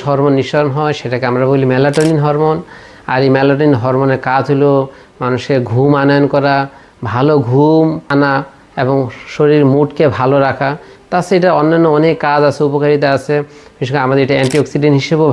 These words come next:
ভালো কাজ করে। তো এই সময় যদি আমরা না ঘুমিয়ে জাগ্রত থাকি, স্ট্রেস অবস্থায় থাকি, এটা আমাদের শরীরে বিভিন্ন রকম প্রতিক্রিয়া দেখা দিবে।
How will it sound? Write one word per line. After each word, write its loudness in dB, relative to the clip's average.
ভালো 0
কাজ -2
করে। 0
তো 0
এই 2
সময় 2
যদি 4
আমরা 2
না 2
ঘুমিয়ে 2
জাগ্রত 0
থাকি, -2
স্ট্রেস -2
অবস্থায় 0
থাকি, -2
এটা 0
আমাদের 2
শরীরে 2
বিভিন্ন 2
রকম -2
প্রতিক্রিয়া 0
দেখা -2
দিবে। 0